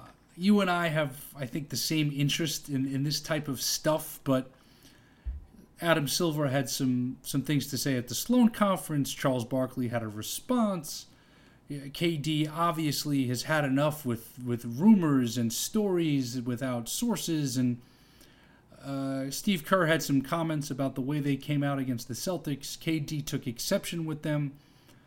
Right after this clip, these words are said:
Uh, w-, what's your insight and feeling on, on how K D is wired, and, and is he just burnt out with dealing with the media right now? And, and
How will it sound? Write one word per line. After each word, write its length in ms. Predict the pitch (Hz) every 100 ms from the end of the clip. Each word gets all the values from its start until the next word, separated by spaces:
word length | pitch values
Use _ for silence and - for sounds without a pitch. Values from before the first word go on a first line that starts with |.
| - - -
Uh, 100 | 175 -
w-, 240 | 175 190 214 -
what's 320 | 226 277 -
your 120 | 247
insight 580 | 196 180 196 - 170 156
and 160 | 139 123
feeling 480 | - 151 147 135 123
on, 240 | 120 123
on 300 | 127 120 117 - -
how 260 | - 190 147
K 320 | - 180 175
D 240 | 135 156
is 160 | 135 113
wired, 520 | 117 127 139 143 135
and, 280 | 120 117 -
and 140 | 135 127
is 120 | 120
he 120 | 226
just 320 | 180 131 110
burnt 360 | 135 139 120 120
out 340 | 117 117 - - - - - - -
with 220 | 127 117
dealing 320 | 135 147 143 135
with 120 | 123
the 80 | 117
media 380 | 120 135 127
right 300 | 120 117 123
now? 420 | 123 123 120 117 113
And, 140 | 120
and 320 | 127 123 127